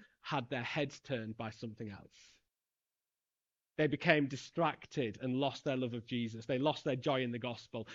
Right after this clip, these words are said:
A-, and they have, to all intents and purposes, given up really pursuing Christ. What, what I love about Jesus' description of this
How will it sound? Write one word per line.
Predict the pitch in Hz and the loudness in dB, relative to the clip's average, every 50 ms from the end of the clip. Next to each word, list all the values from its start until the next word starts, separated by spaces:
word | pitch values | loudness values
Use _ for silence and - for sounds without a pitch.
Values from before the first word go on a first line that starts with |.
| - - | -8 -2
A-, | - 156 156 | 0 2 2
and | 156 175 170 | 4 4 6
they | 165 165 160 | 6 6 6
have, | - 170 202 190 151 135 139 180 226 - - - _ _ _ _ _ _ - | 6 8 8 8 8 8 6 4 4 2 -2 -14 _ _ _ _ _ _ 2
to | 165 | 6
all | 165 160 | 8 8
intents | 156 156 151 - 170 156 131 - | 8 8 6 4 2 2 2 0
and | 151 127 | -2 0
purposes, | - 147 135 123 - - 131 120 120 | 2 2 2 2 0 -2 -4 -4 -4
given | - - 165 165 156 165 165 151 | 0 4 6 6 6 6 4 2
up | 135 123 - - | 2 0 -2 -4
really | 127 131 135 139 147 143 139 139 135 131 123 | -6 -2 2 4 6 6 6 6 4 2 0
pursuing | - - 135 - - 135 127 120 113 113 | -2 -4 -8 -4 -2 -2 -2 -2 -4 -6
Christ. | - 127 104 95 - - - - - - _ _ _ _ _ _ _ _ _ _ _ _ _ _ _ _ _ _ _ _ _ _ _ _ _ _ _ _ - | -8 -10 -12 -12 -16 -18 -20 -20 -20 -20 _ _ _ _ _ _ _ _ _ _ _ _ _ _ _ _ _ _ _ _ _ _ _ _ _ _ _ _ 0
What, | - 160 - 160 | 2 2 4 6
what | 175 196 190 | 8 10 10
I | 180 | 10
love | 175 185 190 170 | 10 10 8 6
about | 156 170 160 147 131 | 8 6 6 6 6
Jesus' | 160 156 143 139 | 4 2 2 2
description | - 151 139 - - 165 135 113 - 151 | -2 -6 -6 -2 -2 -4 -4 -2 -4 -4
of | 131 117 | -4 -2
this | 143 139 123 - - - | 0 -2 -2 -2 -6 -16